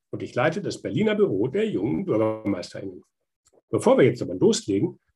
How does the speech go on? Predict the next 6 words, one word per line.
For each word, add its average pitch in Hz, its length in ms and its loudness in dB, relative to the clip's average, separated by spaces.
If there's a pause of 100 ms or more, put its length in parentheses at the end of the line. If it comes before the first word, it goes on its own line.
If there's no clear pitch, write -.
ein 101 160 -6
bisschen 190 560 2
Werbung 123 460 4
in 107 240 0
eigener 131 400 6
Sache. 123 340 0